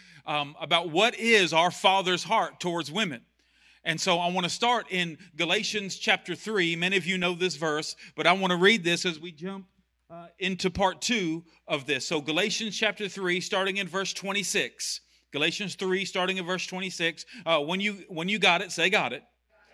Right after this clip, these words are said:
"For you are all sons of God through faith in Christ Jesus." He's not just talking to the boys.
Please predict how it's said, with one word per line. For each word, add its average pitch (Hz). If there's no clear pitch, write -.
"For 196
you 226
are 190
all 170
sons 185
of 160
God 127
through 185
faith 143
in 165
Christ 151
Jesus." 123
He's 135
not 139
just 180
talking 185
to 208
the 208
boys. 196